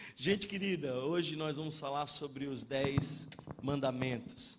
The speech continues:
Eu não sei se você sabe, mas nós estamos prestes a começar uma série de mensagens sobre os dez mandamentos. Você da-, deve ter visto aí no vídeo que nós vamos falar sobre palavras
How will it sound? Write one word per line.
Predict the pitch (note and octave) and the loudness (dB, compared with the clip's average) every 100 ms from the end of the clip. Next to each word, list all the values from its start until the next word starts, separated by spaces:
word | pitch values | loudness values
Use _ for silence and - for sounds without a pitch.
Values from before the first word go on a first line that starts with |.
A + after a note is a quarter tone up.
| - | -10
Eu | F#3 | -2
não | |
sei | G#3 A3 | -2 0
se | - | -2
você | - - E3 | 2 4 4
sabe, | - E3 E3+ C#3 B2 - - - - - - C3+ | 4 4 2 0 -4 -8 -16 -6 -6 -4 -6 0
mas | D3 D3+ | 2 2
nós | C#3 D#3+ D3+ | 2 0 0
estamos | - D#3+ D#3 - | 0 0 -2 -2
prestes | D#3 E3 - D3 | -2 0 0 0
a | D3 | -2
começar | D3+ C#3+ C3 D3 | -2 -2 0 -2
uma | C#3+ C3 | -4 -2
série | - - D3 D3 C#3 | 0 2 0 -2 -2
de | C3 | -4
mensagens | C3+ B2+ - C3 C#3 C#3 C#3 C#3+ - - _ _ | -4 0 0 0 -4 -4 -6 -4 -4 -6 _ _
sobre | - - E3 D#3 | -10 -6 -4 -2
os | C3+ | -2
dez | D3+ D3 C3 | -2 -2 -2
mandamentos. | C#3 C3+ A2+ A#2+ C#3+ D3 - | -4 -6 -6 -4 -4 -4 -8
Você | A2 - C#3 | -6 -8 -4
da-, | D3 C#3 - | -6 -6 -4
deve | D3 E3+ D#3 | 0 0 0
ter | D#3+ | -4
visto | A#2+ E3 - D3+ | -2 -2 -2 -2
aí | D3 | -4
no | C3+ | -6
vídeo | A2+ E3 E3 D#3+ - - - - - - | -4 -4 -4 -8 -12 -20 -20 -20 -20 -14
que | - | -6
nós | D3 D#3+ E3+ D#3 - C3 | -2 0 2 2 0 -2
vamos | E3+ F3 | -2 -2
falar | E3 D#3+ F3 | 0 0 0
sobre | - D#3 | -2 -4
palavras | D3+ - D#3 C#3 D3 F3 D#3+ E3+ F3 - | -10 -4 -2 2 2 2 0 -2 0 -2